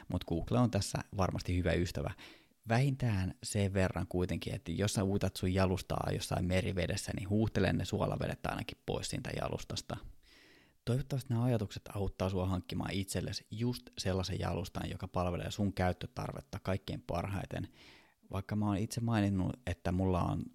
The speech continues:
Benron jalusta ja kuulapää, niin muillakin valmistajilla on todella hyviä jalustoja, ja mä suosittelen hypistelemään noita jalustoja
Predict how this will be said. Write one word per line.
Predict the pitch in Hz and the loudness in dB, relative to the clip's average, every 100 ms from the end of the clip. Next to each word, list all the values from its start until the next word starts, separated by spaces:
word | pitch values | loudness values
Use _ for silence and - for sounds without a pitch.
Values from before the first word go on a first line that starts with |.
| 104 | 0
Benron | 107 98 92 90 | 2 2 2 2
jalusta | 95 98 90 - - | 2 2 0 0 -2
ja | 92 | -4
kuulapää, | - 95 90 90 87 82 80 | -4 -2 0 0 0 0 0
niin | - 90 | -2 -2
muillakin | 90 113 135 123 | 2 2 0 2
valmistajilla | 107 101 - 92 90 | 2 2 2 2 2
on | 95 - - - _ | 2 0 -2 -8 _
todella | 101 104 98 92 | 2 4 4 4
hyviä | 90 107 - | 2 2 0
jalustoja, | - 92 - 87 - 98 | 0 -2 0 0 0 0
ja | 92 | 0
mä | |
suosittelen | 95 104 107 - 95 90 | 2 2 2 2 2 4
hypistelemään | 95 98 92 - 92 98 98 | 4 2 0 2 2 2 2
noita | 98 - | 0 0
jalustoja | 92 90 82 - 78 | 2 2 2 0 0